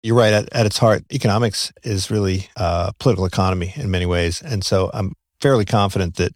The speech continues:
economists will become more relevant and inject themselves into these conversations as time goes on. Benjamin, thank you so much for joining me. I really appreciate it. This book, Economist's Hour,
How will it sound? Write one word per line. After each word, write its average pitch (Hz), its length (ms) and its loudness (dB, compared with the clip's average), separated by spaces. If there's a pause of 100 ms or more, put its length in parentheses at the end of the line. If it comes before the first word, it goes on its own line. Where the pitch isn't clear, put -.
economists 104 640 0
will 92 260 2 (480)
become 120 280 2
more 98 180 4
relevant 92 440 2 (160)
and 101 200 0
inject 107 320 0
themselves 90 420 2
into 90 180 -2
these 90 140 -2
conversations 87 680 0
as 92 80 -4
time 82 220 -2
goes 82 180 0
on. 82 260 0 (680)
Benjamin, 143 380 4 (260)
thank 143 220 2
you 131 60 0
so - 100 -2
much 123 160 2
for - 80 -4
joining 120 300 2
me. 135 160 2
I 117 40 -2
really 110 200 4
appreciate 123 340 0
it. - 160 -4 (280)
This 113 220 -2
book, 117 300 0 (280)
Economist's 113 540 -2
Hour, 123 360 4